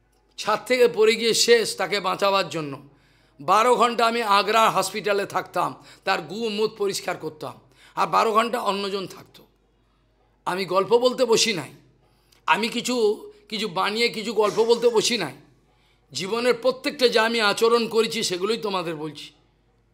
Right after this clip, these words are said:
ডাক্তার তার পেশাবে ক্যাথেটার লাগায় ঘা হয়ে যেত, আমাকে মলম লাগাতে হতো,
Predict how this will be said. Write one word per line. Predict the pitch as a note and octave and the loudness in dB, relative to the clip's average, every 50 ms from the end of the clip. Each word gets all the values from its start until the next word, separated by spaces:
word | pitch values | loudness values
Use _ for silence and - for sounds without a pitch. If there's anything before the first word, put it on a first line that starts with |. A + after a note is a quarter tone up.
| _ _ _ _ _ _ _ _ _ _ _ _ _ _ _ _ _ _ _ _ - | _ _ _ _ _ _ _ _ _ _ _ _ _ _ _ _ _ _ _ _ -6
ডাক্তার | D3 D3+ F3+ F#3+ F#3 - - A#3 A#3 A#3+ A#3+ A#3+ A3+ - - - _ _ _ _ _ _ _ - | 0 0 2 2 0 2 4 6 6 6 6 4 0 -6 -12 -20 _ _ _ _ _ _ _ 0
তার | F3+ F#3+ G#3 G#3 G#3 G3+ F#3 - - - _ - | 4 4 6 6 4 2 0 -8 -16 -18 _ -2
পেশাবে | G3+ G#3 - - - A3+ A3 A3+ | -2 -2 0 2 2 2 2 2
ক্যাথেটার | A3 A3+ G3 F#3 - - A3+ A3+ A#3 A3+ | 0 0 -2 -2 0 -2 0 0 0 2
লাগায় | A3+ A3 G#3+ G#3 G#3 F3+ | 2 2 2 0 0 -4
ঘা | D3 D3+ - F3 | -4 -2 2 2
হয়ে | G3 G#3+ G#3+ A3 G#3+ G#3+ | 4 4 6 4 4 2
যেত, | F#3 F#3+ E3+ - D#3 C3+ - - - _ _ _ _ _ | 2 -2 -4 -6 -10 -12 -12 -16 -20 _ _ _ _ _
আমাকে | - D#3 F3+ F#3+ F3+ F#3+ F#3+ | -4 -2 -2 0 0 -2 -2
মলম | F3 E3 E3+ F3+ G3+ G3+ G3 | -2 -2 -2 -2 -2 -2 -4
লাগাতে | F3+ E3 C#3+ D#3 D3 - C#3+ | -4 -6 -6 -8 -10 -10 -14
হতো, | B2+ C3+ - - - | -16 -16 -18 -20 -20